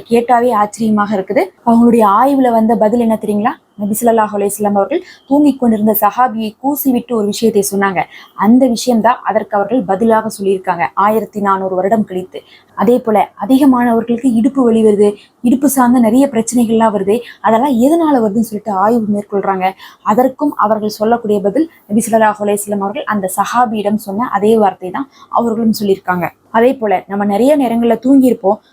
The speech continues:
தூங்கி எந்திரிக்கும் போது நமக்கு ரொம்ப ஒரு சோம்பல்தனத்தோடு இருக்கும். நல்லா தானே தூங்கணும், ஏன் நமக்கு ரொம்ப டயர்டாவே இருக்கு, இன்னும் கொஞ்ச நேரம் தூங்கக்கூடாதுன்னு சொல்லிட்டு நமக்கு ஆசைப்படும். அந்த அளவுக்கு வந்து என்ன இருக்குன்னா,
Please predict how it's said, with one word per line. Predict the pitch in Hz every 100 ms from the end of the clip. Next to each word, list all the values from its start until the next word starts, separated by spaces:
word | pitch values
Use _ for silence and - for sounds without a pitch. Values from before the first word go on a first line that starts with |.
| _
தூங்கி | 294 330 269
எந்திரிக்கும் | 247 269 233 226
போது | 240
நமக்கு | 214 214
ரொம்ப | 240 320
ஒரு | 285 214
சோம்பல்தனத்தோடு | - 254 254 262 233 233 226 247 254
இருக்கும். | 196 170 170 - -
நல்லா | 233 370
தானே | 415 370
தூங்கணும், | - 247 220 214
ஏன் | 262 302
நமக்கு | 233 208
ரொம்ப | 214 269
டயர்டாவே | 220 202 240 240 220
இருக்கு, | 220 - 196 208 _ -
இன்னும் | 269 277
கொஞ்ச | 277 233
நேரம் | 247 262
தூங்கக்கூடாதுன்னு | 262 247 247 240 240 254 247
சொல்லிட்டு | 220 226 277
நமக்கு | 240 240
ஆசைப்படும். | 240 254 220 214 190 - -
அந்த | 240 277
அளவுக்கு | 285 294 240
வந்து | 226
என்ன | 262 269 254
இருக்குன்னா, | 226 269